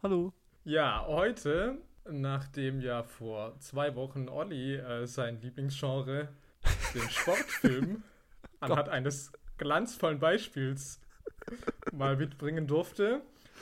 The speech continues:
Speaker 2: haben wir heute eine neue Kategorie, die von mir
Speaker 1: Mhm.
Speaker 2: ausgesucht wurde und die
Speaker 1: Ja.
Speaker 2: betitelt ist mit dem Titel Ladies machen Sachen.
Speaker 1: Aha.
Speaker 2: Weil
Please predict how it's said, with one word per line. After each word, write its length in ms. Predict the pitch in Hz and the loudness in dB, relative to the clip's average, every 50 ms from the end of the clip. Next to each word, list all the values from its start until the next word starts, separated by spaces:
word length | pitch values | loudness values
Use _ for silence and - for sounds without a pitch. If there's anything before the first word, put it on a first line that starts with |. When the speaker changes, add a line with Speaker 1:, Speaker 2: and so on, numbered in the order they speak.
| - 190 - - - _ - - | -6 -6 -6 -6 -8 _ -12 -8
Speaker 2:
haben 420 | - 143 147 143 143 143 139 135 | -4 -2 0 0 0 0 -2 -4
wir 220 | 120 135 135 131 120 | -2 0 0 2 4
heute 640 | 143 156 185 185 - - 202 180 190 - - - | 4 2 2 0 -2 2 2 2 2 2 -2 -6
eine 280 | - 151 131 135 135 135 | -2 0 2 2 4 4
neue 220 | 135 139 147 165 175 | 4 6 6 4 4
Kategorie, 640 | - 180 165 147 175 143 147 143 165 165 165 165 | 4 0 0 0 -2 -4 -4 -4 0 0 0 -2
die 180 | - 139 139 147 | -2 -4 -6 -6
von 280 | 139 - 139 120 117 117 | -2 -2 -2 -2 -2 -4
mir 460 | 131 170 220 220 143 127 139 175 190 - - - _ - | -6 -4 -2 0 0 2 0 -2 -4 -8 -20 -20 _ -4
Speaker 1:
Mhm. 80 | - - | 0 2
Speaker 2:
ausgesucht 480 | 117 147 202 175 147 170 196 170 - 165 | 4 4 4 2 0 -2 -4 -4 -2 0
wurde 520 | 151 180 196 196 220 240 240 247 254 - | 2 2 2 6 6 6 6 6 2 0
und 400 | - 175 165 170 175 170 - - | -2 -6 -6 -6 -6 -10 -8 -4
die 60 | 202 | 0
Speaker 1:
Ja. 120 | 220 208 170 | 0 0 0
Speaker 2:
betitelt 420 | 160 156 - - 202 - 180 170 | -2 -4 -6 -8 -8 -8 -6 -4
ist 300 | 185 170 - - - - | -4 -4 -4 -6 -8 -8
mit 100 | 147 143 | -6 -4
dem 460 | 151 147 139 139 139 143 139 139 139 | -4 -4 -2 -2 -4 -4 -6 -8 -12
Titel 560 | - - 170 - - 160 160 160 170 185 185 185 - _ | -10 -10 -10 -6 -2 0 0 2 2 0 -2 -6 -10 _
Ladies 720 | 123 117 110 123 135 147 151 165 170 175 180 175 - - - 117 110 | -6 -2 -2 0 0 -2 -4 -6 -6 -6 -6 -8 -10 -14 -16 -16 -12
machen 540 | 101 104 127 - - - 143 147 160 156 151 | -8 -8 -8 -8 -6 -8 -6 -6 -6 -10 -10
Sachen. 400 | 120 113 117 117 - - - - - - - _ _ _ _ _ _ - | -8 -6 -4 -6 -6 -8 -14 -16 -16 -18 -20 _ _ _ _ _ _ -4
Speaker 1:
Aha. 500 | - 107 123 147 160 170 135 98 - - _ _ _ | 0 2 4 6 6 6 4 4 2 -4 _ _ _
Speaker 2:
Weil 720 | - 151 127 151 156 151 160 170 170 165 175 175 175 175 | -10 -2 0 2 6 6 8 8 8 6 4 2 0 -2